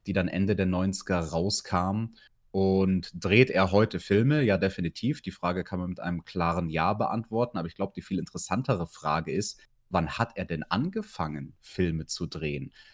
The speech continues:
Also dieser, dieses Zitat, was du da nennst aus Beyond the Mat, zeigt ja, in den neunzigern hatte Vince McMahon auch schon diese Attitüde,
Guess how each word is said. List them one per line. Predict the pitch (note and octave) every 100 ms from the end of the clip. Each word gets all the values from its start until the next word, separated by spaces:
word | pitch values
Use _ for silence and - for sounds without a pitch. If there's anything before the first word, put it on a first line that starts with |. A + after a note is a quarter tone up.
| _ _
Also | F#2+ F2 E2+ - _ -
dieser, | G2+ F#2 G2 F#2
dieses | E2 F2+ -
Zitat, | - E2 E2+ F2
was | A2
du | -
da | B2
nennst | A2 A#2 D3
aus | - A#2+
Beyond | - G#2+ A#2
the | A2+
Mat, | A2+ A#2+ -
zeigt | - - D#2 D#2 -
ja, | G#2+ C#3
in | C3 F#2+
den | F2 E2+
neunzigern | D#2+ D#2+ F#2 - B2+ D3 C#3
hatte | F#2+ - G2
Vince | F#2 F2+
McMahon | E2+ - E2
auch | D2 D#2+ D#2+
schon | - A#2+
diese | A#2 A2+
Attitüde, | F2+ G2 A2 G2+ A#2 B2+ C#3+